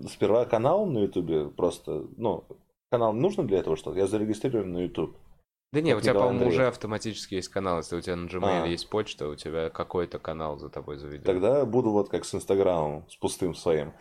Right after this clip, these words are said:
Speaker 1: Такой сидеть у своего пустого канала и думать, "Так, я хочу что-то сделать". Но это пока что, к сожалению, только мысль, "Я хочу что-то сделать". Не мысль, "Бля, я хочу сделать это", и буду искать ресурсы для того, чтобы это найти,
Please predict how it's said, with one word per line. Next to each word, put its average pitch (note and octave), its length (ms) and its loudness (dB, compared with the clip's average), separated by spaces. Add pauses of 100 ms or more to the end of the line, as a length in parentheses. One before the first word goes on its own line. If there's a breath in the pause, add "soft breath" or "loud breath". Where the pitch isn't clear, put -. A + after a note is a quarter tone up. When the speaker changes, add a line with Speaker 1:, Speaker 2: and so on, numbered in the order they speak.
(160 loud breath)
Speaker 1:
Такой F#2+ 220 0
сидеть - 280 2
у - 40 -10
своего F#2 240 4
пустого G2 400 4
канала G#2 300 4
и G#2 40 0
думать, E2 320 -4
"Так, - 300 2 (640 soft breath)
я - 80 -6
хочу - 280 -6
что-то - 300 -6
сделать". F2+ 300 0
Но G#2 120 4
это G#2+ 120 2
пока D3 340 4
что, - 160 -4
к - 60 -12
сожалению, G2+ 420 2
только F#2+ 240 0
мысль, B2 380 0 (260 loud breath)
"Я G#2+ 140 4
хочу G#2 260 -2
что-то G2+ 300 0
сделать". F2+ 420 -2
Не A2+ 80 2
мысль, D3 400 2 (260 loud breath)
"Бля, A2+ 260 4
я F#2+ 120 6
хочу A2+ 300 0
сделать G#2 500 2
это", C#3+ 380 4 (100)
и G#2+ 120 2
буду A2+ 200 4
искать G#2+ 260 2
ресурсы G#2 480 0
для F2+ 120 -2
того, F2+ 160 4
чтобы F2 220 -2
это E2+ 120 -6
найти, F2 400 -8